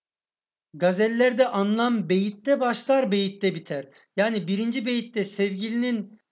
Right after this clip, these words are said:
yanağının güzelliğinden, sonraki beyitte sevgilinin elinin güzel kokusundan,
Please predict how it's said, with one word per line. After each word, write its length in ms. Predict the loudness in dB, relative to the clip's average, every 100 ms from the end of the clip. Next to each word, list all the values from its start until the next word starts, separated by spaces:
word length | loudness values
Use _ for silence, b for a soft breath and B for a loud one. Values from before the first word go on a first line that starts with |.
| _
yanağının 600 | -2 2 2 2 0 0
güzelliğinden, 920 | 0 0 -2 -2 -4 0 0 -2 -10 _
sonraki 520 | -6 -4 -2 -4 -4
beyitte 360 | -2 -4 -4 -8
sevgilinin 580 | -4 -4 -4 -6 -6
elinin 400 | -2 -2 -2 -4
güzel 300 | -4 0 -2
kokusundan, 760 | 0 -6 -6 -10 -6 -4 -4